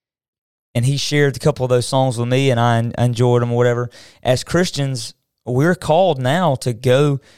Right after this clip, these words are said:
and take the gospel and share, just like Pastor Bruce was talking about this morning, this, the Christmas story is just this beautiful s-, love story of Christ coming down, and we're called to go and share that because, you know, like you were saying, there's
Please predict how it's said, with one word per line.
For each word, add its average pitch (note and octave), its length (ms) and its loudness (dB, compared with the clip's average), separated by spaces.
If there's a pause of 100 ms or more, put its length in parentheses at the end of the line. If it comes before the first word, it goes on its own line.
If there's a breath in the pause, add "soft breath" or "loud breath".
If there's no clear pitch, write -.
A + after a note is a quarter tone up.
(140 soft breath)
and A#2 160 -6
take D3 280 0
the B2+ 80 -4
gospel C3 580 0
and A2+ 180 -6
share, C#3+ 440 -2
just B2+ 240 -6
like - 380 -2
Pastor C3+ 280 0
Bruce C3 260 0
was A#2+ 100 -8
talking B2+ 260 0
about B2 180 -2
this - 140 -8
morning, C3 320 -2
this, A2+ 260 -8
the B2+ 140 -8
Christmas D3 420 -4
story G#2 400 -6 (460 loud breath)
is B2 360 0 (180)
just A#2+ 280 -4
this A#2 240 -6
beautiful B2+ 480 -2
s-, - 160 -8 (140)
love C3+ 300 0
story A#2 440 -2
of A2+ 160 -8
Christ C3 340 -4
coming B2 300 -2
down, C3 360 0 (380 loud breath)
and B2 160 0
we're D3+ 100 2
called D#3 260 -2
to C3 60 -4
go C3+ 240 2
and A#2+ 120 -4
share E3 320 0
that A#2+ 280 2
because, A#2+ 500 -2 (420 soft breath)
you C3+ 80 -4
know, A2+ 220 2 (1040)
like C3+ 240 0
you E3 80 2
were E3+ 120 2
saying, A2 400 -2
there's C#3+ 300 0